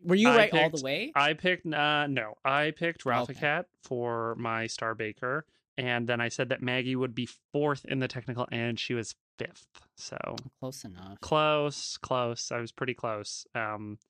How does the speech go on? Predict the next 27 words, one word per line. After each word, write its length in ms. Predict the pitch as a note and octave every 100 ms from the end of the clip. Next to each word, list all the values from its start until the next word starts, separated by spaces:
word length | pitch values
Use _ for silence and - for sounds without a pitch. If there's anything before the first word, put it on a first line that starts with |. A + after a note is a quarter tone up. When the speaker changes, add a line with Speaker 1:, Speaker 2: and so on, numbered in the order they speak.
| _
Speaker 2:
but 120 | B2+ A2+
then, 160 | A#2
yeah, 180 | A2+ G#2+
Rafa 240 | G2+ A2 -
Kat 180 | B2 A2+ _ _ - -
correct 380 | - A#2 - -
on 160 | A#2 A2
star 220 | - A2
baker. 340 | A2+ G#2+ - -
So 340 | - - - -
whoop, 220 | A#2+ -
whoop. 240 | B2 A#2 - _ - -
What 120 | B2+
did, 140 | A#2+ - -
who 100 | C#3+
did 120 | B2
you 100 | B2
pick? 200 | - A2 - _ _ _ _ _ _ _ _ -
Speaker 1:
Oh, 360 | E3+ C#3+ C3 - -
I 260 | D3 F#3
thought 480 | A3 - E3+ D3 -
that 120 | C3+
Sheldon 540 | - - C3 B2+ B2+ A#2
was 200 | A2 A2+
gonna 240 | A#2+ A2
take 300 | G#2 B2 G#2+
it. 140 | G#2+